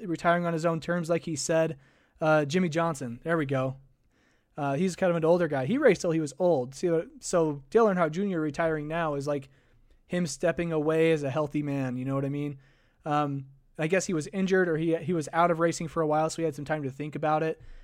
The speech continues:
And I kinda relate that to Kobe Bryant when he went down with his, uh, his Achilles injury.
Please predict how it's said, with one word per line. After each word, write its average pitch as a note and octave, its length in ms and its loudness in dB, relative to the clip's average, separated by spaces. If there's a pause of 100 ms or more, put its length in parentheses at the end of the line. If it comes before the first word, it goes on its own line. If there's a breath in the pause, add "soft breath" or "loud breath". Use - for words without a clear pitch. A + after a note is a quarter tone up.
(140 soft breath)
And D#3+ 80 -2
I D#3+ 80 2
kinda E3+ 180 0
relate D#3+ 320 4
that D#3+ 180 2
to D3 120 -4
Kobe E3 240 4
Bryant D#3+ 420 2
when D3 140 -6
he E3+ 340 -2 (320 soft breath)
went E3+ 160 0
down E3 220 4
with E3 100 -2
his, D3 380 -4
uh, D3 260 0 (220)
his D3+ 180 -4
Achilles E3+ 540 2
injury. E3 480 0